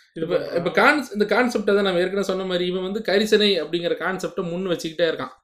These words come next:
Speaker 1: ம், ம்.
Speaker 2: இப்ப அரவிந்த் அனிமல் ஆக்டிவிஸ்டோட வீடியோவே நீங்க ஒண்ணு கொஞ்ச நாள், கொஞ்சம் பின்னாடி வீடியோல போய் பாத்தீங்கன்னா, ஒரு மாதிரி செல்ஃபி எடுத்த மாதிரியே, ஒரு கேமரா எடுத்து கையில ஹேண்ட் ஹெல்ட்லயே ஒரு செல்ஃபி இதுலயே பேசுன மாதிரி ஒரு வீடியோ இருக்கும். ஒரு மாதிரி மொட்டை அடிச்ச மாதிரி இருக்கும், கிறுக்க மாதிரி இருக்கும் அந்த வீடியோல.
Speaker 1: இல்ல, அப்பதான் அசைலத்துல இருந்து வந்திருப்பான்.
Speaker 2: ம், இருக்க-,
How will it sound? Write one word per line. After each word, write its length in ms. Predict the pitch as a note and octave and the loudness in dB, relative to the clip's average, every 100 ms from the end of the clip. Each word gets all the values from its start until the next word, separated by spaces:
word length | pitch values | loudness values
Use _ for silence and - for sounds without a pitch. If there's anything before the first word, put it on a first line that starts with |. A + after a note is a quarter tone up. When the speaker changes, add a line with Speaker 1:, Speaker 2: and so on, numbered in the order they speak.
| _ | _
Speaker 1:
ம், 80 | D#3 | -16
ம். 300 | C#3+ C#3+ C3+ - - | -16 -18 -20 -20 -10
Speaker 2:
இப்ப 300 | D#3+ A2+ A#2 | -4 0 2
அரவிந்த் 220 | F#3 G3+ | 4 4
அனிமல் 340 | F3+ F#3+ F3+ | 2 0 0
ஆக்டிவிஸ்டோட 480 | F3 E3+ D3+ D#3+ D#3 | -2 -4 0 4 6
வீடியோவே 400 | D#3 G3+ G3+ F#3+ G#3 | 4 2 2 2 0
நீங்க 280 | F3+ D#3+ | -4 -6
ஒண்ணு 160 | D3 D3 | -6 -6
கொஞ்ச 200 | D3 D#3 | -6 -4
நாள், 120 | F3 | -4
கொஞ்சம் 600 | E3+ D3 E3 E3+ E3 D3+ - | -6 -8 -4 -2 -2 -4 -4
பின்னாடி 320 | G3 G#3+ G3 | 0 2 0
வீடியோல 300 | F#3+ F#3+ F3+ | 0 0 0
போய் 220 | F#3 - | -2 -2
பாத்தீங்கன்னா, 140 | G3 | -4
ஒரு 80 | F#3+ | -4
மாதிரி 260 | F#3+ F#3+ A3 | -2 2 4
செல்ஃபி 540 | A#3+ G#3+ G#3+ G3 F#3 | 4 2 0 0 0
எடுத்த 320 | E3+ F3 E3+ | 0 0 0
மாதிரியே, 360 | F3 F3 F3+ E3+ - | -2 0 0 -2 -4
ஒரு 160 | D#3 C#3+ | -2 -2
கேமரா 540 | F3 G#3 G3+ F3+ E3+ | 0 0 2 4 4
எடுத்து 240 | E3 E3 - | 2 -2 -2
கையில 200 | F3+ G#3 | 2 4
ஹேண்ட் 280 | F3+ G3 G3+ | 4 2 2
ஹெல்ட்லயே 340 | F#3+ F3+ F#3+ | 2 -2 0
ஒரு 500 | F#3 D3 B2+ A2+ - - F3 | 2 2 0 -2 -6 -6 -4
செல்ஃபி 240 | F3 F#3 | -4 -4
இதுலயே 640 | D#3 C#3+ C#3 C#3+ C#3+ D#3 | -4 -4 -4 -2 0 0
பேசுன 300 | D3 D3 - | -2 -4 -4
மாதிரி 200 | C#3+ D3 | -4 -2
ஒரு 120 | C3+ B2+ | -2 -2
வீடியோ 220 | D3 C3+ | -2 -2
இருக்கும். 240 | - - D3 | -4 -10 -14
ஒரு 140 | D3 | -10
மாதிரி 200 | F3+ E3 | -6 -4
மொட்டை 260 | E3+ - G3 | -2 4 2
அடிச்ச 180 | - | 2
மாதிரி 180 | D#3+ D#3 | -2 -2
இருக்கும், 200 | C#3 C3+ | -2 -10
கிறுக்க 280 | C3+ F3+ F3+ | -10 -8 -8
மாதிரி 120 | E3 | -10
இருக்கும் 260 | D3 - A#2 | -10 -12 -12
அந்த 120 | A#2 | -12
வீடியோல. 200 | B2 A2 A#2 - | -12 -12 -16 -2
Speaker 1:
இல்ல, 160 | G#3+ G3 | 2 2
அப்பதான் 340 | F#3 G#3+ F#3 | 2 2 2
அசைலத்துல 360 | G#3 G3 F#3 F3+ | 0 -4 -6 -8
இருந்து 280 | E3+ D#3+ | -8 -10
வந்திருப்பான். 360 | C#3 C#3 - - | -10 -12 -12 -4
Speaker 2:
ம், 60 | C3+ | 0
இருக்க-, 320 | C3+ C3+ | 2 0